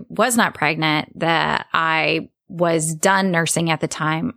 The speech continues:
I talked to my O B about switching medications. And when you are switching antidepressants, that's a very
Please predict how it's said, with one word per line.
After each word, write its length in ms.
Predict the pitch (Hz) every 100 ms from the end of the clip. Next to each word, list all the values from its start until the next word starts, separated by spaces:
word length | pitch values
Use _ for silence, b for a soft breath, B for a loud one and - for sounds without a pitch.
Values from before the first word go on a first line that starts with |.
| -
I 420 | 151 151 160 160
talked 340 | - 170 - -
to 80 | 196
my 220 | 185 180
O 80 | 165
B 160 | 147
about 280 | 160 143 -
switching 300 | - 160 151
medications. 640 | 147 - 285 - - - - _ _ _ _ -
And 560 | 208 202 190 180 180 - b b
when 540 | 185 196 185 180 175
you 440 | - 185 165 160 156
are 460 | 160 156 160 156 156
switching 340 | - 175 165
antidepressants, 880 | 160 160 160 262 262 208 185 - - - _ -
that's 260 | 170 -
a 80 | 247
very 960 | 185 165 175 175 175 175 165 160 160